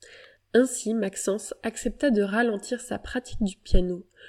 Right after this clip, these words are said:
uniquement une fois que le kinésithérapeute lui a expliqué qu'il ne pourra plus jamais jouer s'il n'écoute pas son corps, et qu'il n'est pas normal d'avoir mal en jouant du piano.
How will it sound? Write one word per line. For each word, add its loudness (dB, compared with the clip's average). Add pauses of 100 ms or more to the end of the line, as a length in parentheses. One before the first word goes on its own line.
(280)
uniquement 2
une -2
fois 2
que -2
le 2
kinésithérapeute -2
lui 0
a 2
expliqué -8 (140)
qu'il -4
ne 0
pourra -8
plus -10
jamais -4
jouer -8 (300)
s'il -2
n'écoute 0
pas -4
son -6
corps, -12 (1120)
et -4
qu'il 0
n'est 4
pas -2
normal -2
d'avoir -2
mal -4 (100)
en 0
jouant -2
du -6
piano. -2